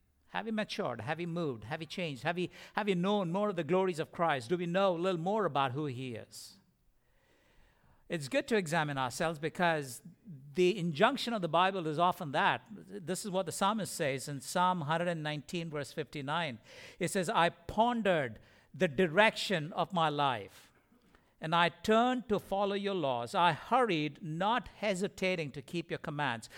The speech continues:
So I, he, he takes time to ponder and to ask and make those changes. And so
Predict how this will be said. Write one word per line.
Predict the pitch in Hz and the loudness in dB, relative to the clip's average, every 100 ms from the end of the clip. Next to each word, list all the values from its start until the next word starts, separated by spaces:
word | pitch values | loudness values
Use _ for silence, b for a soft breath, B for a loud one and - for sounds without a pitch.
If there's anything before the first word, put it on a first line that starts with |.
| B | B
So | - 185 | 0 0
I, | 185 B | 0 B
he, | - 208 220 | -4 -4 0
he | 190 | -2
takes | 190 240 - | 2 0 0
time | - 202 202 185 170 - | 2 4 6 4 0 -2
to | 170 | -6
ponder | - - 196 202 190 147 131 | -8 -6 -2 0 0 -2 -2
and | 139 139 | -4 -4
to | 196 - | -6 0
ask | 165 165 127 - - - b b b b b b b _ | 2 4 2 -4 -14 -20 b b b b b b b _
and | - 147 147 156 | -2 0 0 -2
make | 170 170 - - | -2 -2 -4 -14
those | 123 143 143 123 - | -4 -2 -2 -6 -8
changes. | - 147 139 120 - | -4 -4 -6 -10 -12
And | 151 123 | -12 -4
so | 202 180 156 | 2 2 2